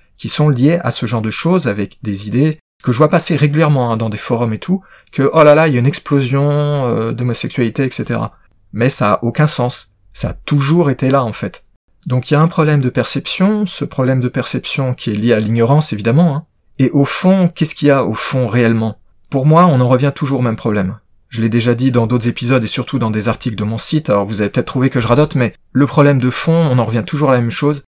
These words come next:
c'est ce que moi j'appelle la peur du sexe. Quand je dis la peur du sexe, j'entends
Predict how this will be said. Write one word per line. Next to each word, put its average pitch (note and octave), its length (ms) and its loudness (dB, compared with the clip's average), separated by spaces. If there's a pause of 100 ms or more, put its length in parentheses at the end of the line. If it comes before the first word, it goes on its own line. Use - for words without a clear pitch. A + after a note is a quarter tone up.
(160)
c'est - 160 -4
ce - 60 -6
que C#3+ 80 -2
moi C#3 160 4
j'appelle C#3+ 480 0 (120)
la A#2 80 0
peur B2 180 0
du A2 80 -6
sexe. - 380 -8 (480)
Quand A#2+ 140 -2
je A2+ 60 -2
dis D3 100 4
la D3+ 100 4
peur C3+ 160 0
du B2 100 0
sexe, D3 400 0 (200)
j'entends B2+ 760 -2